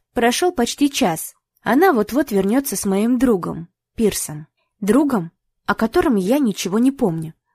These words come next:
И лицо его я, вероятно, даже не узнаю. И мне предстоит совсем скоро встретиться с ним в этой поношенной пижаме и халате. Я присела на краешек постели.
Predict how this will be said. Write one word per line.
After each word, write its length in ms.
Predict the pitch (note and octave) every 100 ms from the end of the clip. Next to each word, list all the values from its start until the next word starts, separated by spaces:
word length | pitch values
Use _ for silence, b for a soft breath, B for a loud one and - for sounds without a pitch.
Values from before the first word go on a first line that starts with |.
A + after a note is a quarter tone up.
| _ _
И 100 | B3
лицо 380 | A#3 A3 - C4+
его 260 | D4+ C#4 C4
я, 460 | A#3+ A#3 A3+ G#3+ - -
вероятно, 520 | G#3 A#3+ C4 D4+ B3+
даже 300 | G3 A3+ A3
не 140 | G#3+ A3+
узнаю. 460 | A#3+ A#3+ E3+ D#3 - _ _ _
И 100 | G#3+
мне 160 | C4 G4
предстоит 520 | A3+ A3 - A#3+ D4+
совсем 360 | - F#3+ G#3 G3+
скоро 360 | - D4 D#4+
встретиться 640 | G#3+ - A#3 D4 A3+ -
с 100 | F#3
ним 280 | F#3+ E3+ D#3+ _ _ _ _ _ _ _ -
в 100 | G#3+
этой 180 | C#4 C4+
поношенной 640 | C4+ G3+ B3 - G#3 F#3
пижаме 480 | F#3+ F3+ G#3+ C#4+ A3
и 160 | -
халате. 640 | G3 C4 C4+ E3+ - C3 D3+ _ _ _ _ _
Я 240 | A#3 F4
присела 480 | F4+ A3+ - D#4+ C#4+
на 160 | G#3+ G3+
краешек 500 | A#3 B3 A#3+ - -
постели. 640 | C#4 C#4 - F3+ E3